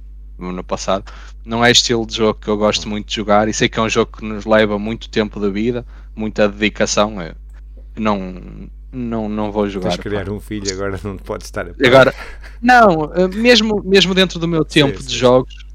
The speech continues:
Speaker 1: hum, mesmo dentro do meu tempo de jogos, não, não, não vou jogar, porque, pá, não é um estilo de jogo que eu gosto
Speaker 2: Claro.
Speaker 1: muito. Mas pronto, certeza que quem gostar deste estilo de jogo, jogue, porque da maneira que o Filipe descreveu, é impossível errar.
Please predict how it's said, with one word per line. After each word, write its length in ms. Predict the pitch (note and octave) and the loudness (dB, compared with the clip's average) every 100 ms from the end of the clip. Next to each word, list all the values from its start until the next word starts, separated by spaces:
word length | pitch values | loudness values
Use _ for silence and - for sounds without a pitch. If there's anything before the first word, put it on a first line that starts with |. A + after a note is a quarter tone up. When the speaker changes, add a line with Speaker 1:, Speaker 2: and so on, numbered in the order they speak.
| - - | -8 0
Speaker 1:
hum, 360 | A#2+ A2+ A2 - - - - - | 2 0 -8 -14 -16 -18 -18 -10
mesmo 220 | D3 D#3 D3+ | 2 2 4
dentro 260 | D3+ - | 0 0
do 80 | B2+ | 0
meu 140 | B2+ | 0
tempo 260 | B2 B2 A2 | 2 0 -2
de 100 | A#2 | -2
jogos, 400 | - A#2 A#2 A2+ | 4 4 4 0
não, 400 | G#2+ G2+ F#2+ F2+ F2+ - - - - - - - - - - - | -8 -8 -8 -12 -16 -16 -18 -18 -18 -18 -18 -18 -18 -18 -18 -14
não, 420 | B2+ A2+ G#2+ F#2+ | -4 -2 -2 -4
não 240 | G2+ G#2 G2+ | -10 -10 -4
vou 160 | G#2 | -4
jogar, 280 | G2 G2+ G2+ | -2 2 2
porque, 160 | - - | 2 -2
pá, 120 | F#2+ | -2
não 120 | A2+ | 0
é 20 | |
um 40 | A#2 | 0
estilo 260 | - A#2 | 0 -2
de 80 | G#2+ | -2
jogo 180 | A2+ G2+ | -4 -4
que 80 | A#2 | -2
eu 40 | |
gosto 180 | G#2+ - | -2 -2
Speaker 2:
Claro. 160 | G2+ G2+ | -6 -8
Speaker 1:
muito. 200 | A2 - - - - - - - - - | -10 -16 -18 -18 -18 -18 -18 -18 -16 0
Mas 360 | A2+ G2+ F#2+ | 4 6 6
pronto, 340 | - G2+ F#2 - | 4 2 0 2
certeza 480 | C#3+ B2 C#3+ B2 | 2 6 4 6
que 200 | C#3 - | 0 -2
quem 220 | B2 C#3+ C#3 | 2 2 4
gostar 180 | - | 4
deste 140 | C3+ B2+ | 4 2
estilo 240 | - B2 | 2 -2
de 80 | A#2 | -2
jogo, 260 | A#2+ A#2 A2 | 0 0 0
jogue, 400 | A2+ A2+ A#2+ A#2 | 4 4 4 0
porque 240 | - B2 - | -4 -4 0
da 80 | C3 | 2
maneira 240 | C3+ C3+ | 4 4
que 60 | - | 2
o 40 | |
Filipe 220 | B2+ B2 | -2 2
descreveu, 480 | - - A#2 A2+ A#2 - | 2 0 2 2 0 -4
é 80 | A#2 | -6
impossível 400 | - A#2+ G#2+ G#2+ | -2 -2 2 2
errar. 260 | G2+ F2 | 2 -4